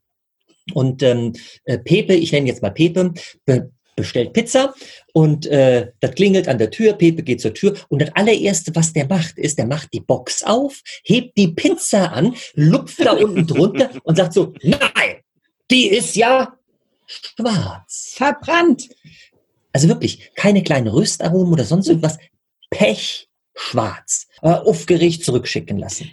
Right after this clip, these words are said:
Speaker 2: Ja, Moment, man muss ja eins sagen, also wie wir dann zusammensaßen, ne, die Pizza von Pepe und seiner Family war verbrannt. Die von Markus,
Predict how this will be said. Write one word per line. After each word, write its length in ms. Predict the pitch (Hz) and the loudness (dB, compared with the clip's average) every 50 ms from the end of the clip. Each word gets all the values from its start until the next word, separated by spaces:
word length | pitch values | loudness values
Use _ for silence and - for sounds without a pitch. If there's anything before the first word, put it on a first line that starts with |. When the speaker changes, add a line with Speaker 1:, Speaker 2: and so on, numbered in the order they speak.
| - - | -6 -2
Speaker 2:
Ja, 100 | 247 226 | 2 4
Moment, 540 | 220 220 208 202 262 277 214 - 254 - - | 4 4 4 4 4 2 2 0 -4 -2 0
man 140 | 226 214 | 2 4
muss 160 | 233 262 254 - | 4 4 2 0
ja 120 | 226 202 | -4 -4
eins 340 | 190 190 202 208 208 - - | -2 -2 0 0 0 0 -2
sagen, 340 | 269 269 285 285 277 285 269 | -2 -2 -2 -2 0 2 2
also 200 | 208 190 185 190 | 0 0 0 0
wie 120 | 220 208 | 0 2
wir 80 | 226 214 | 2 2
dann 160 | 220 214 208 | 0 0 -2
zusammensaßen, 880 | - 208 185 196 202 208 208 214 - 254 254 262 277 269 - - 247 220 | -2 -4 -2 0 2 2 2 2 2 0 0 0 -2 -2 -2 0 2 2
ne, 180 | 220 254 277 277 - - - 285 - _ - | 4 2 0 -2 -4 -16 -16 -18 -12 _ -2
die 140 | 214 165 | -2 -2
Pizza 460 | 165 - 220 214 - - 294 294 294 285 | 2 0 0 0 0 -4 -2 -2 -2 -2
von 260 | - 226 202 180 175 | 0 -2 -2 -2 -2
Pepe 340 | - 214 220 240 247 254 269 | 0 0 2 2 2 2 2
und 200 | 247 254 247 254 | 2 2 2 2
seiner 300 | 262 254 262 269 262 269 | 0 0 0 0 0 0
Family 540 | - 269 269 277 277 269 285 277 262 185 | 0 2 4 4 4 4 4 2 0 0
war 220 | 170 185 185 185 170 | -4 -4 -4 -4 -4
verbrannt. 580 | - 240 240 233 247 294 311 269 220 - - _ _ _ _ _ _ _ - | -2 -2 -2 -2 0 0 2 2 0 -2 -4 _ _ _ _ _ _ _ 0
Die 200 | 285 285 269 214 | 2 4 4 2
von 440 | 170 - 226 208 196 196 180 - - | 2 0 0 0 0 -2 -6 -8 -8
Markus, 680 | - 190 214 214 202 - 226 220 233 226 - - - | -4 -2 -2 -2 -2 0 2 2 2 2 -2 -10 -14